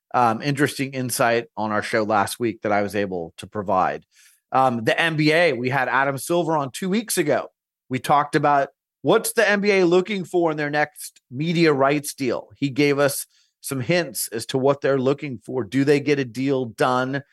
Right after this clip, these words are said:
and agreed to in the year twenty twenty-four? That's something to watch. A I in sports. Wow. I mean, could we see the day, Griggs, where umpires in baseball go away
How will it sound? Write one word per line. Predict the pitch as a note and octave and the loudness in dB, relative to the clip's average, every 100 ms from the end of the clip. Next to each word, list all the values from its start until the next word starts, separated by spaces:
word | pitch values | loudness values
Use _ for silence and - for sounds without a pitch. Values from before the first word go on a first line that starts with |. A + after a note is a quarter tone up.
| _ | _
and | - C3+ | -6 -6
agreed | G#2+ B2+ C3 B2+ | -4 -2 -2 -4
to | C#3 B2+ A#2+ - | -4 -4 -4 -4
in | D#3+ | -4
the | C#3+ | -2
year | C#3 C3+ | -2 -4
twenty | - C3+ A#2+ | -6 -12 -10
twenty-four? | C3 A#2+ - C3 B2+ - _ - | -10 -8 0 2 2 -2 _ -2
That's | D3 D3 D3 | 2 2 0
something | - D3+ A#2+ - A#2 - _ _ _ _ _ _ _ - | -2 -2 -2 -6 -10 -12 _ _ _ _ _ _ _ -2
to | C3 | 0
watch. | A2 G2 C2+ - - _ _ _ _ - | 2 2 0 -8 -20 _ _ _ _ -2
A | F3+ F#3 | 2 4
I | D#3 D#3+ F3 | 4 4 2
in | C3+ | 0
sports. | B2 - E3 D#3 - - - - - _ | -6 -4 0 2 2 -4 -16 -18 -20 _
Wow. | A2 C#3+ C#3+ A2 B1+ | 0 2 2 0 -2
I | C3 | 0
mean, | E3 C#3+ - _ _ _ | 0 0 -6 _ _ _
could | - A#3 | 2 2
we | G#3+ A#3+ | 2 2
see | F#3 A3 A#3 | 2 2 2
the | F#3 | 2
day, | C#3+ E3+ G#3 | 2 2 2
Griggs, | F3 D3 C#3 C#3 C#3 - _ _ _ _ | 2 2 2 2 -2 -14 _ _ _ _
where | C3+ E3+ D#3+ D#3 F3+ | 2 4 4 4 2
umpires | F#3+ - G3+ E3+ D3 C#3 - - | 0 2 2 2 0 -4 -8 -10
in | C3 | -2
baseball | D3 F3+ - B2+ E2 - _ - | 2 2 0 -2 -2 -8 _ 0
go | C3 | 2
away | B2+ C3+ D#3 | 2 0 0